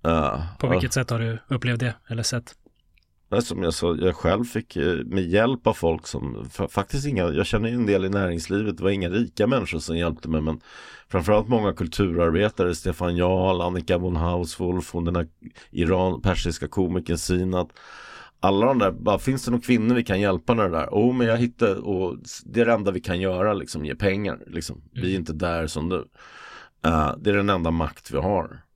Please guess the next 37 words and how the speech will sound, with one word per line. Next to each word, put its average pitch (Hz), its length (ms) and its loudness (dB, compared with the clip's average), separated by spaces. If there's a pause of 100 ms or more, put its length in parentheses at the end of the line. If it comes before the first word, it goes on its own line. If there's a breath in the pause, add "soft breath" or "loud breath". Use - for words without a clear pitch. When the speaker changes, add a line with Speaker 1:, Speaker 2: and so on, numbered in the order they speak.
Speaker 1:
Så 87 160 -12
till 101 160 4
och 95 60 2
med 87 140 2
svenska 101 420 0
tar 110 140 2
ju 92 60 2
det 78 120 0
fram 80 320 0
goda 80 300 2
sidor. 73 440 0 (120)
Och - 100 -8
jag 92 80 -2
Speaker 2:
Mm. 101 100 -4
Speaker 1:
hittade 98 260 -6
ju 101 120 -2
då 78 460 -6 (100)
en 76 160 -6
kvinna 80 280 -2
och 76 60 -4
en 71 60 -8
dotter 71 260 -6
som 78 180 -6
behövde, 71 420 -2 (280 loud breath)
Speaker 2:
Mm. 120 120 -8 (420 loud breath)
Speaker 1:
eh, 73 360 0
hjälp 71 460 -2
och 67 340 -4
med 71 140 -2
f-, - 160 -10 (120)
att 69 60 -10
kunna 69 300 -4 (220)
ta 73 180 -2
sig 67 200 -4
ut 69 220 -4
ur 65 160 -4
Luhansk. 69 760 -6